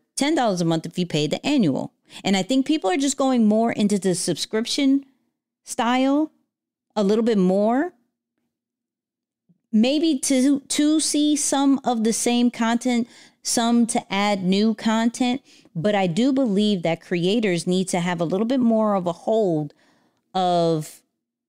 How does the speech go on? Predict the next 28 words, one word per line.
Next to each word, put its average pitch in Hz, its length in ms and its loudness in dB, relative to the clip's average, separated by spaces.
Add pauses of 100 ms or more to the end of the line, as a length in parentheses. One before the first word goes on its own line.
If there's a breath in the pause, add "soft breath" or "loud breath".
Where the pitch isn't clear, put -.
(520)
for 190 200 -2
those 214 300 0
people 233 240 0
who 233 80 2
wanna 208 300 0
support 202 680 -2 (160)
and 175 300 -2 (220)
understand, 233 800 0
like, 147 220 -2
yo, 185 300 0 (120)
this 180 340 -2
is, 247 280 0 (600)
this 226 360 -2
is 262 120 2
a 190 60 0
business 175 680 0
and 165 240 0
this 208 140 -2
still 247 220 -2
has 208 220 -2
to 180 100 -4
keep - 340 -6
kicking, 147 520 -2 (560)
right? 170 360 -2 (2250)
Here, 175 500 -2
here's 214 220 -2
the 208 100 0
membership, 185 720 -2